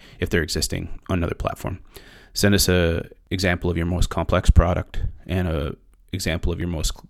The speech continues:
complex kind of content page," because that's gonna, um, allow us to figure out how are we gonna present this information, how are we going to, um,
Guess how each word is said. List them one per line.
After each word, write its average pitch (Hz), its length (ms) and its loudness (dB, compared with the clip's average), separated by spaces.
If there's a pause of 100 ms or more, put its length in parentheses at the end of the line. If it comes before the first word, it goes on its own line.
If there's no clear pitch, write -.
complex - 500 -4
kind - 200 -8
of - 80 -10
content - 480 -2
page," - 320 2 (680)
because 92 300 2
that's 92 200 2
gonna, 92 360 2 (200)
um, - 420 -6 (400)
allow 92 360 0
us 85 180 2
to - 100 -8
figure - 280 -2
out - 120 -8 (120)
how - 240 2
are 95 80 4
we 95 100 2
gonna 95 120 -2
present 90 360 2
this 92 160 -4
information, 92 540 -4 (500)
how - 120 0
are 95 80 4
we 90 100 0
going 90 240 -2
to, 87 440 -2
um, 82 380 -8